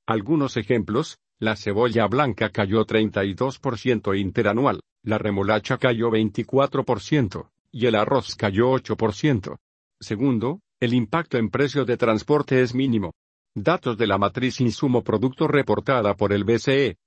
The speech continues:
permiten estimar la incidencia de la liberación del precio de los combustibles sobre la estructura de costo sectorial. El impacto en el comercio a través del transporte no es alto,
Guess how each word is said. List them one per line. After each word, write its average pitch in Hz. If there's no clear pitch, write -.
permiten 135
estimar 117
la 110
incidencia 120
de 165
la 135
liberación 113
del 98
precio 123
de 107
los 101
combustibles 131
sobre 107
la 98
estructura 104
de 120
costo 170
sectorial. 101
El 110
impacto 143
en 123
el 107
comercio 120
a 98
través 104
del 101
transporte 123
no 127
es 131
alto, 127